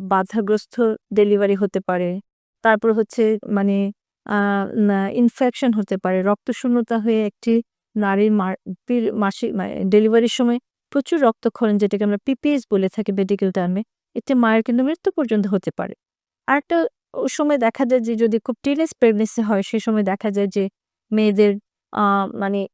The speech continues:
ব্লাড প্রেশার অনেক বেশি হাই হয়, সেখানে কিন্তু খিঁচুনি বা eclampsia-র জন্য কিন্তু না-, নারীদের মৃত্যু হতে পারে। আর শেষ বয়সে যেটা endometriosis-এর যেটা কথা হলো, endometriosis-এর জন্য দেখা যায় বন্ধ্যাত্ব হয়, আহ, বা বন্ধ্যাত্বজনিত বা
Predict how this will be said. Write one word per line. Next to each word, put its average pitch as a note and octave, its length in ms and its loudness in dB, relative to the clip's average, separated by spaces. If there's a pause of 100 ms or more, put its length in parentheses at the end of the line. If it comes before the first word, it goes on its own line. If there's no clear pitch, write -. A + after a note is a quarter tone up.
(120)
ব্লাড G#3+ 260 2
প্রেশার A3 380 -2
অনেক G3+ 220 0
বেশি G3+ 220 -2
হাই G#3 300 0
হয়, D#4+ 220 -4
সেখানে G#3 380 -2
কিন্তু G3 260 -2 (380)
খিঁচুনি D4+ 360 0
বা C4+ 140 2
eclampsia-র D4+ 640 -2
জন্য A#3+ 240 2
কিন্তু G3+ 180 0
না-, G3 200 -4 (100)
নারীদের F#3 360 -2
মৃত্যু G3+ 320 -2
হতে F#3+ 220 -4
পারে। D#3+ 200 -6 (440)
আর G3+ 120 -2
শেষ D#4+ 340 0
বয়সে F4+ 280 0
যেটা C4+ 260 0
endometriosis-এর A#3+ 840 0
যেটা G#3+ 280 0
কথা F#3+ 260 -2
হলো, F#3 240 -2 (440)
endometriosis-এর C#4 960 -4
জন্য A#3 240 0
দেখা G#3 260 -2
যায় G3+ 160 -2
বন্ধ্যাত্ব G3 480 -2
হয়, F#3+ 260 0 (440)
আহ, G3 300 2
বা G3 220 2
বন্ধ্যাত্বজনিত A#3 1000 0 (300)
বা G3 120 0